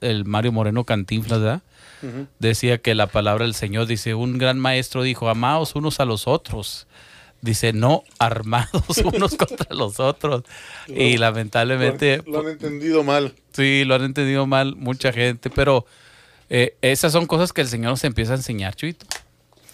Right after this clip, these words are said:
Speaker 1: A pesar de situaciones difíciles entre los
Speaker 2: Así es, Romero. Mira,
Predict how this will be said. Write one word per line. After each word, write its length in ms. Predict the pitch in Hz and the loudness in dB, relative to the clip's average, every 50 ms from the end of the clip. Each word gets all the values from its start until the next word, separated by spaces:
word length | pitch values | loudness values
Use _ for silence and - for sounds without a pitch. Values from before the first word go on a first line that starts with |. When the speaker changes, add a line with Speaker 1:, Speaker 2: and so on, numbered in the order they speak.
| - - - | -14 -4 -2
Speaker 1:
A 140 | 107 107 - | -2 0 2
pesar 400 | - 107 - - 107 110 120 127 | 2 0 2 2 0 0 0 0
de 240 | 147 156 143 123 117 | 0 0 0 0 -2
situaciones 560 | - 120 110 - 123 107 98 110 113 135 143 | -4 -8 -4 -2 -2 -2 0 0 -2 0 0
difíciles 440 | 156 143 117 120 117 147 156 160 143 | -2 -2 -4 -4 -4 -2 -2 -2 -2
entre 160 | 120 - 117 | -2 -2 -2
los 200 | 113 107 - - - - | -2 -4 -4 -8 -6 -2
Speaker 2:
Así 240 | - 151 - - 147 | 0 2 4 6 8
es, 100 | 139 135 | 8 8
Romero. 240 | 131 135 135 131 127 | 8 6 4 2 4
Mira, 300 | 135 156 165 156 143 123 | 4 4 4 4 4 2